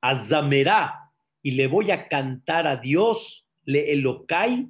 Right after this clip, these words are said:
beodí". ¿Qué diferencia hay entre la primera y la segunda? Voy a alabar a Dios <clears throat> en mi vida y le voy a cantar a mi Dios beodí.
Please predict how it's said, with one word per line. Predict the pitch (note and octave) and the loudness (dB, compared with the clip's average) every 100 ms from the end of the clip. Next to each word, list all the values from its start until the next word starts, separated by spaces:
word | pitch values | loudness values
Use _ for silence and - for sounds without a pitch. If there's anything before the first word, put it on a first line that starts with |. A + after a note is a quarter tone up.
| _ | _
beodí". | A#2+ D#3 - D#3 C#3+ F3+ F3 - - _ _ _ _ _ _ _ _ _ _ _ - _ - | -4 -2 0 0 0 -2 -4 -6 -14 _ _ _ _ _ _ _ _ _ _ _ -20 _ -8
¿Qué | A3 | -6
diferencia | A3 D#3 D3+ D#3+ F3 C#3 C#3 C#3+ | -4 -4 -4 -4 -4 -8 -6 -4
hay | D#3 | -4
entre | C#3+ A#2 G#2 | -6 -6 -6
la | G2+ F#2+ | -6 -8
primera | - A#2+ C#3 G3+ C4 D4 _ _ _ _ | -12 -6 -2 -2 -2 -6 _ _ _ _
y | - A#2 | -14 -8
la | G#2+ | -8
segunda? | - A2+ G2+ C#3 B2+ G#2+ - _ _ _ _ _ | -8 -10 -4 -2 -2 -6 -16 _ _ _ _ _
Voy | G3 B3 | 2 2
a | A3 | 0
alabar | - D#3+ D#3+ D3+ E3+ G#3 | -2 -2 0 0 0 0
a | G3 | 0
Dios | E3+ G#3 A#3 A3+ - _ _ | 2 2 2 0 -8 _ _
<clears throat> | - E3+ F3 | 0 0 0
en | E3+ D#3 | 0 0
mi | D3 | 0
vida | C#3 C#3 G#2+ F#2 _ | -2 -2 -4 -8 _
y | B2 | -8
le | B2 C3+ | -2 -2
voy | F#3 G#3+ | 0 0
a | - | -2
cantar | E3+ D3+ C#3+ - F#3 D3+ C#3+ - _ _ _ _ | -2 -2 -4 -2 0 0 -4 -14 _ _ _ _
a | - C3 | -6 -2
mi | C#3 F#3 B3 | -2 0 0
Dios | F#3+ F#3+ G#3+ A#3 - | 0 4 4 2 -6
beodí. | C3+ C#3+ - C#3 B2+ G#2+ | -4 -2 0 -2 -2 -8